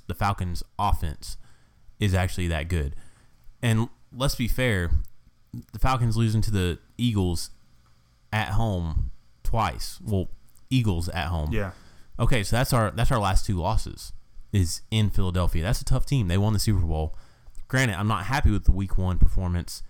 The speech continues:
Speaker 1: but all right, week two we settled down. We're playing at home, beat the Panthers. I wanna show that's not a fluke on our offense.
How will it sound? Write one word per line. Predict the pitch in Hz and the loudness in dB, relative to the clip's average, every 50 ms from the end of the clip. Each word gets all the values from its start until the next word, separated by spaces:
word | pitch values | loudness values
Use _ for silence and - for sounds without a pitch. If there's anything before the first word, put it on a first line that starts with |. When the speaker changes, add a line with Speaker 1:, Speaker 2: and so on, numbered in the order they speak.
| - - - - - _ _ _ - - - - - - | -16 -20 -20 -20 -20 _ _ _ -20 -18 -2 4 4 6
Speaker 1:
but | - 104 98 85 | 6 4 2 2
all | 80 110 107 | 2 0 0
right, | 95 82 95 | 0 0 -2
week | 110 104 | -2 -4
two | - - 110 107 | 0 0 0 0
we | 101 | 0
settled | - - 107 95 92 87 90 | 0 0 -2 -2 -2 0 0
down. | 101 104 104 104 104 101 98 | 0 0 0 0 0 -2 -2
We're | 92 | 4
playing | 92 - 98 95 92 90 | 6 6 6 6 2 -6
at | 82 98 | -4 -2
home, | 104 104 104 101 101 98 - - - - - - - - _ - | 0 0 0 0 2 2 0 0 -2 -10 -14 -12 -14 -12 _ -4
beat | 113 104 | -2 4
the | - - | 8 8
Panthers. | - 101 101 98 104 101 - - - - | 8 8 6 -4 -6 -6 -8 -8 -6 -4
I | 107 | -2
wanna | 120 127 120 | 0 2 2
show | - - 110 104 | 2 2 2 0
that's | 101 90 - - | 0 -2 2 2
not | 139 95 92 92 - - _ - _ _ _ - - | 2 2 2 -6 -8 -12 _ -20 _ _ _ -16 -12
a | 92 87 | -10 -10
fluke | - - 104 98 90 | -2 0 2 2 4
on | 92 87 87 | 2 2 2
our | 85 85 80 78 | 0 -2 4 6
offense. | - - 78 69 - - | 6 6 6 2 -6 -6